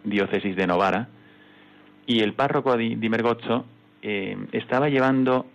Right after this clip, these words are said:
a un grupo muy interesante de jóvenes a hacer el Camino de Santiago. Y me explicó que él trataba de, de, trataba de dar catequesis, pero cada mandamiento, a cada mandamiento le dedicaba un día.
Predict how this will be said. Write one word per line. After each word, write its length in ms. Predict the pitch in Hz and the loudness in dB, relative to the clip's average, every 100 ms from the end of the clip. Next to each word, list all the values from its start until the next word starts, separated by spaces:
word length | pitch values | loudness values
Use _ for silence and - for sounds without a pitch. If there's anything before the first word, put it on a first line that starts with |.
| _ - | _ -6
a 320 | 104 98 - | -4 -4 -4
un 180 | 127 131 | -2 -2
grupo 340 | 127 127 123 110 | 0 0 0 0
muy 160 | 113 | 0
interesante 480 | 113 110 107 113 107 | 0 -2 -2 -2 0
de 100 | 104 | -2
jóvenes 400 | - 107 104 104 - - - | 0 0 0 -4 -8 -20 -20
a 40 | |
hacer 200 | - 110 | -8 -6
el 60 | 113 | -2
Camino 220 | 101 101 | -2 -2
de 60 | 92 | -4
Santiago. 300 | 92 92 95 | -4 -2 0
Y 40 | |
me 60 | 120 | 0
explicó 460 | 123 160 147 151 - - - - - - - - - - | 0 0 0 0 -6 -20 -20 -20 -20 -20 -20 -20 -20 -8
que 220 | 120 113 113 | -2 -2 0
él 240 | 131 - - - - - - - - | -2 -2 -8 -20 -20 -20 -20 -20 -8
trataba 600 | - 220 - 135 117 117 - - _ _ | -2 0 2 2 2 0 -6 -20 _ _
de, 380 | 107 101 95 - | -8 -6 -6 -6
de, 220 | 107 101 - | -8 -8 -6
trataba 380 | 113 131 127 | -4 0 2
de 80 | 131 | 2
dar 260 | 117 120 - - | 2 0 -4 -8
catequesis, 640 | 104 - - 117 117 123 - - - - - - - - - - | -6 -6 -4 -4 -2 -4 -4 -20 -20 -20 -20 -20 -20 -20 -20 -6
pero 320 | 113 104 104 - - | 0 2 0 -2 -6
cada 220 | 131 139 | 0 2
mandamiento, 760 | 123 113 107 110 113 113 120 - - | 2 2 2 2 2 2 0 0 -10
a 60 | - | -8
cada 180 | 113 117 | -2 0
mandamiento 440 | 113 110 113 120 | 2 2 0 0
le 120 | 107 | 0
dedicaba 380 | 95 95 104 101 | -2 -4 -2 0
un 140 | 95 104 | 0 0
día. 240 | 151 - | -2 -6